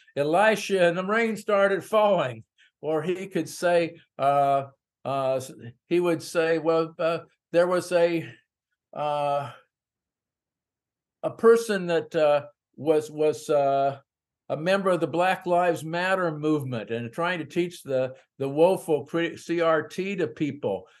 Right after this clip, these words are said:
And, uh, and, and then God accepted them and claimed them. And all of a sudden, all of a sudden, the people at Jeffress's church might march Jesus out to the mountaintop to toss him down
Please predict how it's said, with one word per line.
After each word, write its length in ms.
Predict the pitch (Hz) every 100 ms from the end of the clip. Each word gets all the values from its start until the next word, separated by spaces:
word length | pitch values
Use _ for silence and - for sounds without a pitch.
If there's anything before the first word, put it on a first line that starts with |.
| _
And, 400 | - 147 147 120
uh, 400 | 147 143 143 143 139 _ _ _
and, 320 | 139 147 147 139
and 260 | 151 147
then 220 | 147 151
God 360 | 139 175 190 190
accepted 680 | 170 - - 196 196 175 135
them 240 | 147 135
and 160 | 139 127
claimed 440 | 180 190 208 202
them. 200 | 147 135
And 80 | 143
all 160 | 170 226
of 80 | 220
a 80 |
sudden, 640 | 202 190 208 208 147 131 - _ _ _
all 180 | 156 175
of 80 |
a 80 | 165
sudden, 400 | 160 175 185 180
the 80 | 143
people 400 | - 170 170 151
at 80 | 120
Jeffress's 640 | 156 170 165 147 139 127
church 320 | - 165 165
might 280 | 151 165 151
march 380 | 151 170 - -
Jesus 400 | 151 156 156 123
out 260 | 156 156 -
to 80 |
the 80 | 131
mountaintop 760 | 127 143 180 170 135 143 131 -
to 60 |
toss 360 | 127 147 151 147
him 160 | 131 120
down 500 | 160 196 117 95